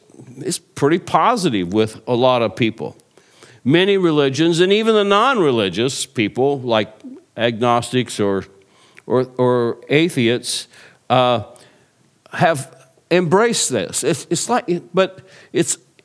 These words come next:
an atheist or agnostic say, "I'm not a religious person." So, but the fact is you really are, because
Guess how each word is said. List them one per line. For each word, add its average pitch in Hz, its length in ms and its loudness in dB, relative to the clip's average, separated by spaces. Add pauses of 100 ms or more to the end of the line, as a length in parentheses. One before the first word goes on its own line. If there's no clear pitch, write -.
(420)
an 185 160 2
atheist 240 520 0
or 170 220 2
agnostic 180 600 0
say, 160 140 0
"I'm 165 260 0
not 190 220 2
a 180 40 0
religious 147 440 0
person." 92 440 -4
So, 107 440 -2 (720)
but 143 140 -4
the 151 80 -4
fact 233 380 0
is 220 200 0
you 190 140 -2
really 180 220 2
are, 113 500 0 (680)
because 147 460 0